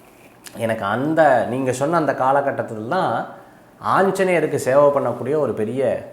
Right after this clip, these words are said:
தருணம் எனக்கு கிடைச்சது. ஆஞ்சநேயர் வந்து சேவை பண்ணக்கூடிய ஒரு வாய்ப்பு கிடைச்சது. அந்த கோயில்ல வந்து ராமபிரான் விக்கிரகம் இருந்தது. டெய்லி சாயந்தரம் வந்து கோயில்ல இப்படி தூக்கிட்டு வரக்கூடிய முறை எனக்கு கிடைச்சது.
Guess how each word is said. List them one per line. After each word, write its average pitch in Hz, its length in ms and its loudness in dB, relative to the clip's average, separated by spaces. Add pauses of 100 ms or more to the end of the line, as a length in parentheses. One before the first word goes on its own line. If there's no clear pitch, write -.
தருணம் 120 340 -2
எனக்கு 104 200 -4
கிடைச்சது. 101 540 -4 (720)
ஆஞ்சநேயர் 151 560 0
வந்து 123 460 0
சேவை 139 380 4
பண்ணக்கூடிய 110 320 -2
ஒரு 101 120 -4
வாய்ப்பு 123 440 0
கிடைச்சது. 98 180 -4
அந்த 123 360 -2
கோயில்ல 151 200 0
வந்து 143 280 -2
ராமபிரான் 131 760 2
விக்கிரகம் 110 480 -2
இருந்தது. 131 280 -2
டெய்லி 170 320 2
சாயந்தரம் 143 360 -2
வந்து 160 80 -6
கோயில்ல 151 440 -2
இப்படி 113 40 -4
தூக்கிட்டு 147 360 -6
வரக்கூடிய 107 480 -2
முறை 123 340 0
எனக்கு 113 340 -4
கிடைச்சது. 98 460 -8